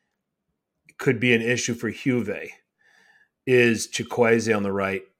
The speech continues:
on Alexandro. I, I think we've, we've, we've probably talked about it here on this podcast a few times. Juventini will tell you, and I think you'll see in a Hulan Calcio Twitter nominee, uh, Sandro has lost some steps.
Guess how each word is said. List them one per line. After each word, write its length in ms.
on 360
Alexandro. 720
I, 160
I 260
think 220
we've, 200
we've, 340
we've 180
probably 380
talked 260
about 180
it 60
here 100
on 80
this 120
podcast 440
a 60
few 160
times. 300
Juventini 580
will 120
tell 220
you, 160
and 100
I 40
think 200
you'll 100
see 180
in 100
a 60
Hulan 280
Calcio 360
Twitter 240
nominee, 540
uh, 240
Sandro 400
has 140
lost 380
some 140
steps. 580